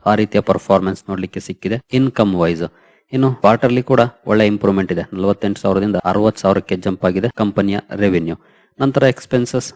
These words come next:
ಟೋಟಲ್ ಎಕ್ಸ್‌ಪೆನ್ಸಸ್ ನ ನೋಡಿದರೆ ಹಿಂದಿನ ವರ್ಷ ಹತ್ತೊಂಬತ್ತು ಸಾವಿರದ ಒಂಬೈನೂರ ಎಂಬತ್ನಾಲ್ಕನ್ನ ಖರ್ಚು ಮಾಡಿ ಹಿಂದಿನ ಕ್ವಾರ್ಟರ್ಲಿ ಮೂವತ್ತೈದು ಸಾವಿರದ ಆರುನೂರ ಇಪ್ಪತ್ತೈದು, ಈಗ ನಲವತ್ತೊಂಬತ್ತು ಸಾವಿರದ ನೂರ ನಲವತ್ನಾಲ್ಕು. ಇನ್ಕಮ್ ಜಾಸ್ತಿ ಆದಾಗೆ ಎಕ್ಸ್‌ಪೆನ್ಸಸ್ ಕೂಡ ಜಾಸ್ತಿ ಆಗಿದೆ. ಇನ್ಕಮ್ ಇಂದ ಎಕ್ಸ್‌ಪೆನ್ಸಸ್ ಕಳೆದ್ರೆ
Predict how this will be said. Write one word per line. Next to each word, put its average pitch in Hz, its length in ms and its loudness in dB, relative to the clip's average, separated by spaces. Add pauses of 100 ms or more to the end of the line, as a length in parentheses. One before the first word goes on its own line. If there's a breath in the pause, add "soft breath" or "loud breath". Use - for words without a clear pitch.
(160)
ಟೋಟಲ್ 117 280 4
ಎಕ್ಸ್‌ಪೆನ್ಸಸ್ 107 560 -2
ನ 101 60 -2
ನೋಡಿದರೆ 110 380 0 (380 soft breath)
ಹಿಂದಿನ 113 200 2
ವರ್ಷ 113 200 2
ಹತ್ತೊಂಬತ್ತು 110 600 -2
ಸಾವಿರದ 101 220 4
ಒಂಬೈನೂರ 101 460 2 (100)
ಎಂಬತ್ನಾಲ್ಕನ್ನ 101 640 -2
ಖರ್ಚು 98 280 -6
ಮಾಡಿ 98 140 0 (160)
ಹಿಂದಿನ 110 220 0
ಕ್ವಾರ್ಟರ್ಲಿ 104 380 4
ಮೂವತ್ತೈದು 98 460 0
ಸಾವಿರದ 98 220 2
ಆರುನೂರ 95 240 2
ಇಪ್ಪತ್ತೈದು, 98 600 -2 (160)
ಈಗ 117 140 4
ನಲವತ್ತೊಂಬತ್ತು 101 760 2
ಸಾವಿರದ 98 200 2
ನೂರ 92 260 2
ನಲವತ್ನಾಲ್ಕು. 87 760 -2 (280 soft breath)
ಇನ್ಕಮ್ 117 300 2
ಜಾಸ್ತಿ 117 260 2
ಆದಾಗೆ 117 320 2 (140)
ಎಕ್ಸ್‌ಪೆನ್ಸಸ್ 107 520 -4
ಕೂಡ 107 140 -2
ಜಾಸ್ತಿ 101 420 -4
ಆಗಿದೆ. 101 340 -2 (120)
ಇನ್ಕಮ್ 127 280 2
ಇಂದ 123 120 2
ಎಕ್ಸ್‌ಪೆನ್ಸಸ್ - 640 0
ಕಳೆದ್ರೆ 107 320 0